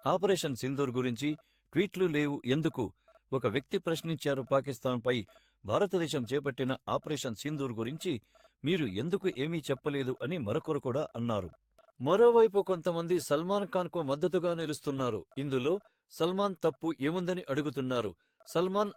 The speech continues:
ఆ ట్వీట్ డిలీట్ చేసిన తర్వాత ఓ ఫ్యాన్ ఆ ట్వీట్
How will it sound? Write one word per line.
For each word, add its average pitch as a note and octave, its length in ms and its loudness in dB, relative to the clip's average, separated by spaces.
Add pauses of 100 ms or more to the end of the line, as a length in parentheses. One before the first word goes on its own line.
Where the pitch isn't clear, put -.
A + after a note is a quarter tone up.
ఆ D3 100 4
ట్వీట్ D#3+ 380 0
డిలీట్ E3+ 360 -2
చేసిన C#3+ 260 -2
తర్వాత A#2+ 640 0 (340)
ఓ D#3+ 100 4
ఫ్యాన్ D#3+ 360 -2 (480)
ఆ D3+ 60 6
ట్వీట్ F#3+ 300 -4